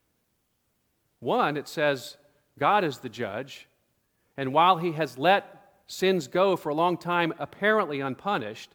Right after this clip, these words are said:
in the time that Christ came, we understand that the reason he waited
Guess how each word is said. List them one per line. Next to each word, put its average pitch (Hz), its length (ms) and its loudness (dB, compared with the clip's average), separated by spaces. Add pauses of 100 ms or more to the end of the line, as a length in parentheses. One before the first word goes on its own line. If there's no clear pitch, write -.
(340)
in 202 180 2
the 202 60 0
time 185 320 0
that 143 120 -8
Christ 175 420 -2
came, 131 420 -6 (300)
we 151 120 0
understand 160 540 -2
that 139 120 -8
the 139 60 -10
reason 180 360 -2
he 160 100 -4
waited 147 480 0